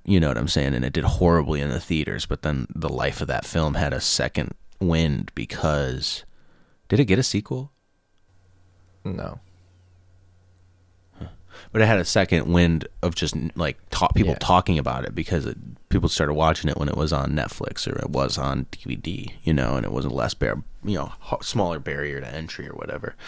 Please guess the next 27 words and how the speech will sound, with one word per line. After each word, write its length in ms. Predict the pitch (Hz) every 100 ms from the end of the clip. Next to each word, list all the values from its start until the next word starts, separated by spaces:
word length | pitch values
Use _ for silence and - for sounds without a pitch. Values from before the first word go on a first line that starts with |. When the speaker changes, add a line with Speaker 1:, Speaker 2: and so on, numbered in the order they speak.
| -
Speaker 2:
Yeah. 200 | 101 -
Speaker 1:
They're 80 | 80
like, 120 | 65
"Oh, 200 | - 120 -
damn, 220 | - 98 -
this 180 | - -
is 80 | -
great." 280 | - - - - - - - - - - - - _
That 80 | -
was 100 | 95
a 40 |
good 160 | 82 85
movie. 320 | 67 80 - - - - - - - - -
And 80 | -
that's 120 | 71
a 40 | -
good 140 | 71
game. 220 | 78 98 92 - - - - -
Speaker 2:
That's 200 | 107 123
true. 220 | - 240 - - - - -
Speaker 1:
So, 240 | - - 87 - -
I 40 |
hope 120 | 110
more 100 | 98
people 240 | 92 90 82
play 220 | 113 110
it. 100 | -